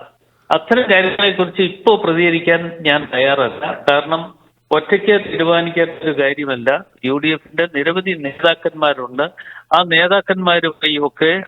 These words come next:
ആശയവിനിമയം നടത്തിയതിനു ശേഷം മാത്രമേ യു ഡി എഫിലേക്ക് ആരൊക്കെ വരണം, എന്തൊക്കെ ആയിരിക്കണം എന്നതിനെ കുറിച്ച് ഒരു തീരുമാനത്തിന്റെ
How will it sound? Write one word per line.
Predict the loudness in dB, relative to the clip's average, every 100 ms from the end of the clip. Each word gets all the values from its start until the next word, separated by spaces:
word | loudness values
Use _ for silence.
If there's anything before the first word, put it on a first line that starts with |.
| 0
ആശയവിനിമയം | 0 -2 -6 -4 -4 -2 -2 -2
നടത്തിയതിനു | -2 -4 -4 -2 -4
ശേഷം | -4 -2 -2 -2 -2 -2 0
മാത്രമേ | -2 -2 -4 -4 -6 -6 -12 -12 -16 _ 0
യു | 2 2
ഡി | 0
എഫിലേക്ക് | 2 0 2 2 0
ആരൊക്കെ | 0 -2 2 2
വരണം, | 0 -2 -4 -2
എന്തൊക്കെ | -4 -2 0 2
ആയിരിക്കണം | 0 -2 -2 -2 0 -4
എന്നതിനെ | -4 -4 -2 -4 -4
കുറിച്ച് | -8 -2 -2 -2 -6 -20 -10 -4
ഒരു | -4 -2
തീരുമാനത്തിന്റെ | 0 2 2 2 0 -4 -4